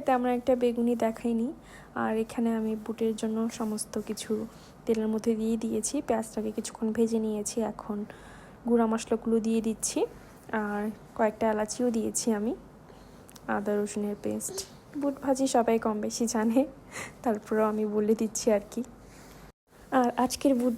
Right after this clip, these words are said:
ভাজিটা আপনাদের ভাইয়ার করার কথা ছিল, কিন্তু ও ঘুমিয়েছিল, তাই আমি করে নিয়েছিলাম। আমার খুব ইচ্ছে করছিল ওর হাতের খেতে। আপনাদেরকে তো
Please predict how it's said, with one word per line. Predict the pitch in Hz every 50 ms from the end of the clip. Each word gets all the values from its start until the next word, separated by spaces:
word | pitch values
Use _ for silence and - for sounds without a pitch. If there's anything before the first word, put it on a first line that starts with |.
| - -
ভাজিটা | 254 240 - 247 233 247 240 233
আপনাদের | 233 220 214 214 214 220 214 -
ভাইয়ার | 233 220 214 220 220
করার | - 208 214 214 220
কথা | 208 - - -
ছিল, | - 220 208 208 254 - -
কিন্তু | 226 220 214 - 202 208 - - -
ও | 214 208 208 202 202 202 196 -
ঘুমিয়েছিল, | - 226 226 226 233 233 233 - 247 233 262 277 -
তাই | 220 202 202
আমি | 202 202 202 -
করে | 214 208 208 202
নিয়েছিলাম। | 208 208 202 - - 220 233 262 - - - - - - - - - - 208
আমার | 208 208 202 202 - -
খুব | - 233 233 233
ইচ্ছে | 233 - 269 247 247
করছিল | 240 226 - - 240 220 208 208
ওর | 208 202 208
হাতের | 202 - 208 202 196 -
খেতে। | - 226 226 - 220 247 285 - - _ - - - - - - - - - - - - - - 254
আপনাদেরকে | 247 - 247 233 226 240 233 254 254
তো | 254